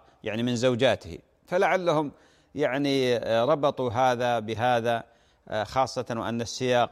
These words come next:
يعني في عصر سليمان، وسليمان، آه، ن-، ن-، آه، هو ابن، ابن داود نبي ملك أيضًا،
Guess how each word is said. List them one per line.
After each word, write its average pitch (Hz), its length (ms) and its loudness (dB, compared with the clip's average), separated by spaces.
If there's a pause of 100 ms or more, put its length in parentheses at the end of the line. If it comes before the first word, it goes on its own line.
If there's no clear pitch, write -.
يعني 107 1000 -4
في 113 220 -4
عصر 113 320 -2
سليمان، 113 680 -2 (500)
وسليمان، 113 880 0 (1400)
آه، 123 340 0
ن-، 120 380 -4
ن-، 113 60 -2
آه، 113 240 2
هو 117 220 2
ابن، 110 280 -2
ابن 110 320 -2
داود 113 460 2
نبي 110 440 0
ملك 110 400 0
أيضًا، 110 400 2